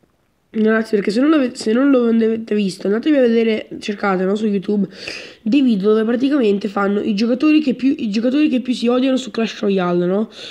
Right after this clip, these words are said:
Ci sono anche di Clash of Clans, tutti ste ro-, tutta sta roba qua, no? Praticamente cosa c'è in questi giocatori che più odi su Clash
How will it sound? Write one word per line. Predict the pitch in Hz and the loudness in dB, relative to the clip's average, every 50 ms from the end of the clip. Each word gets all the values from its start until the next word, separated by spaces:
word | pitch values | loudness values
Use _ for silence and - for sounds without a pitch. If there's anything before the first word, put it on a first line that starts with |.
| - - - | -18 -16 -10
Ci | - - 208 | -6 -2 0
sono | 196 208 208 208 | 0 0 0 0
anche | 208 214 208 214 | 0 0 -2 -2
di | 202 | -2
Clash | 202 202 190 180 190 | -2 -2 -2 0 -2
of | 202 180 | -4 -4
Clans, | - - 214 208 214 214 208 202 208 | -4 -4 -4 -2 0 -2 -2 -2 -4
tutti | - 214 202 196 - | -4 -6 -6 -6 -8
ste | 190 - - 208 202 | -10 -6 -4 -2 -2
ro-, | 202 220 | -2 -2
tutta | 214 208 202 - 202 | -6 -8 -8 -10 -8
sta | - 208 | -4 -4
roba | 202 202 196 196 190 | -2 0 0 0 -2
qua, | 185 - - 180 175 | -4 -4 -4 -2 0
no? | 180 190 208 220 - - - - - - - - - - - - - | 0 0 -2 -2 -4 -6 -14 -12 -12 -12 -14 -16 -16 -18 -20 -10 -4
Praticamente | - 311 262 330 277 269 240 220 220 220 233 240 | 0 2 2 4 4 4 4 4 4 2 2 0
cosa | 285 302 302 | 2 2 2
c'è | 220 - 208 | 2 0 0
in | 196 190 | 0 0
questi | - 208 190 - - 202 | 0 -2 -4 -4 -4 -2
giocatori | 180 196 180 196 190 214 196 196 196 | -2 0 -2 0 0 0 2 2 2
che | 196 202 | 0 -2
più | - - 226 214 | -2 0 0 0
odi | 202 202 196 | 2 0 0
su | 190 175 202 | -2 -4 -6
Clash | 190 - 214 202 185 - - - | -4 -2 -2 -2 -2 -2 -4 -2